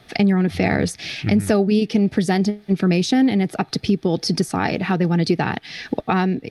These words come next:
Speaker 1: you de-, definitely have to understand what you're doing before you
Speaker 2: Yeah.
Speaker 1: go ahead and challenge some, uh, you know, quote unquote authority figure. So it takes a level of understanding and knowledge and wisdom before
Speaker 2: Mm-hmm.
Speaker 1: I would even go into any situation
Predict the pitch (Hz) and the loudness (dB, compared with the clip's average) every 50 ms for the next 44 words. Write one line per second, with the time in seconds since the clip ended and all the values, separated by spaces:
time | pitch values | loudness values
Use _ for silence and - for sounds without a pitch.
0 | - - - 190 208 185 226 226 226 _ _ _ _ - 220 220 277 262 254 254 | -8 -2 0 2 2 2 2 0 -4 _ _ _ _ -4 -2 2 2 4 4 4
1 | 226 202 - - 208 196 196 - - 190 190 185 - 175 - 180 165 - - - | 2 0 -2 -2 0 0 0 0 0 0 2 2 2 2 2 2 0 0 0 -4
2 | - 185 196 - - - 208 160 - 190 185 185 180 180 175 175 170 - - - | -4 -4 -4 -2 0 0 0 0 2 2 2 4 4 2 2 2 0 0 -2 -4
3 | 110 104 202 - 208 190 190 190 175 190 180 170 170 170 170 160 - 190 180 170 | -2 -2 0 2 2 2 0 0 -2 -2 -2 0 0 0 -2 -2 0 0 2 2
4 | 170 180 190 185 - - - _ - - - - - - - 190 180 180 - - | 2 2 2 2 0 -2 -8 _ -12 -14 -14 -14 -8 -2 0 2 2 2 0 0
5 | - - - 190 180 170 170 - - 190 175 170 - - 190 175 175 170 - 185 | -2 -2 0 0 0 0 0 0 0 0 0 0 0 0 0 0 0 0 0 -2
6 | - - 185 156 - 208 220 190 160 - - 180 165 - - - - 196 - - | 0 0 -2 0 2 2 2 2 2 0 -2 -2 -2 0 -2 -2 -2 -4 -6 -10
7 | - - - - - - - - 214 202 196 196 - - 208 - - - 208 196 | -12 -12 -12 -12 -10 -6 -2 0 2 2 2 0 0 -2 -2 0 0 0 0 0
8 | - - 214 208 180 175 180 175 170 185 180 180 175 - 180 175 170 165 160 - | 0 0 0 0 2 2 0 2 2 2 0 0 0 0 0 0 0 0 -2 -2
9 | - 190 185 180 175 - - 196 180 175 175 175 180 180 170 170 170 165 160 165 | -2 0 0 0 0 -2 0 0 2 2 4 4 4 4 4 4 4 2 2 2
10 | 151 - 160 160 151 160 156 - 226 254 269 277 320 - - - - - - - | 2 2 2 2 2 2 2 2 2 4 4 2 2 -2 -8 -20 -20 -20 -20 -20
11 | - - - - - - - 190 160 160 - - - 202 - - 196 185 180 175 | -20 -20 -20 -20 -8 -2 -2 -2 -2 -2 -4 -4 -2 -2 0 0 0 2 2 2
12 | 170 160 - - 160 170 170 180 180 170 160 165 165 - 165 165 165 180 170 - | 0 0 0 0 0 0 0 2 2 2 0 0 0 0 0 0 0 0 0 2
13 | 180 165 165 160 - - - - - 170 - - 151 - - 69 69 - - | 2 2 2 2 0 -2 -2 -2 0 0 0 0 -2 -2 -2 -2 -2 -2 -2